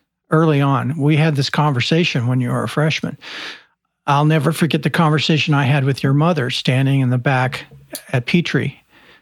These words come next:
talking to her about your future and where you were headed. And, uh, I was excited about it because I'd never really felt that in my teaching before. So,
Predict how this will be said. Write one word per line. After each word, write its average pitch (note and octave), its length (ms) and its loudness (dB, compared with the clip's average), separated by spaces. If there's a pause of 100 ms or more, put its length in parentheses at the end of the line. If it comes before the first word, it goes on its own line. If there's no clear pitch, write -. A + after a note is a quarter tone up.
(440)
talking C#3 260 2
to C3 60 2
her C#3 220 4
about B2 280 0
your C#3 300 2
future - 520 -2 (800)
and C#3 160 2
where C3+ 120 2
you C#3 160 2
were B2+ 100 2
headed. C#3 520 0
And, C#3 420 0 (540)
uh, C3 340 -2 (920)
I D3+ 140 4
was D#3+ 140 2
excited D#3+ 500 0
about B2+ 320 0
it - 140 -6
because C3 720 -4 (840)
I'd C#3 160 0
never C#3 240 2
really C3 260 2
felt D#3 300 0
that A#2+ 200 -2
in A#2+ 80 0
my A#2+ 160 0
teaching C3 400 -2
before. - 420 -8 (1000)
So, D#3+ 380 2